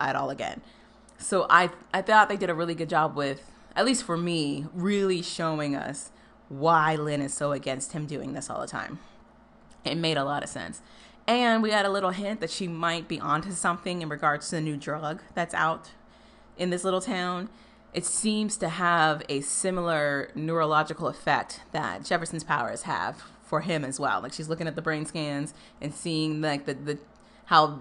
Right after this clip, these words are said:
they basically kinda match each other. So we're getting hints about that too. Uh, and then with Anissa, she is trying to get even more information about the findings she found, her grandfather's findings for the article he was trying to write.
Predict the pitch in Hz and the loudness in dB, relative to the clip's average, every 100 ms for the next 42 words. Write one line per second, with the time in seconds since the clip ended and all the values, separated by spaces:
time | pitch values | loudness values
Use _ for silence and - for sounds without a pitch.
0 | - 143 139 - 151 - - 156 156 139 | -8 -8 -8 -4 -2 -2 -4 -4 -2 -2
1 | 139 160 - 143 143 139 147 - - - | -4 -6 -8 -8 -8 -8 -10 -12 -20 -20
2 | - - - 165 190 180 - 220 262 202 | -20 -14 -4 0 0 -2 -2 -2 0 0
3 | 165 - 190 208 - - 214 190 190 196 | 0 0 2 0 -2 -8 -4 -2 -2 -4
4 | 233 - - - - - - 180 170 165 | -8 -14 -20 -20 -20 -4 6 8 8 4
5 | 151 180 190 196 185 180 175 202 - 175 | 0 0 2 2 2 0 0 0 0 0
6 | 156 226 - - - - - - - - | 0 -2 -10 -20 -20 -20 -20 -20 -20 -20
7 | - - - - - - - 190 175 170 | -20 -20 -20 -20 -14 -8 -4 -4 -4 -4
8 | - 156 156 208 180 165 170 165 165 170 | 0 0 2 0 2 -2 -2 -4 -2 0
9 | 170 156 170 156 160 180 151 143 147 139 | 0 -2 -6 -6 -6 -4 -4 0 0 0
10 | - - 156 160 160 151 156 180 165 143 | -4 -8 0 2 2 -4 -6 -6 -2 -2
11 | 170 - 151 160 156 165 147 139 143 - | -2 -4 -2 -2 0 0 2 0 -2 -8
12 | - - - - - - - 143 147 147 | -14 -20 -20 -20 -20 -4 2 4 4 -2
13 | 151 156 143 113 143 165 180 147 - 143 | -4 -4 -2 0 -2 -4 -6 -8 -4 -4
14 | 180 143 143 - | -2 -2 -2 -6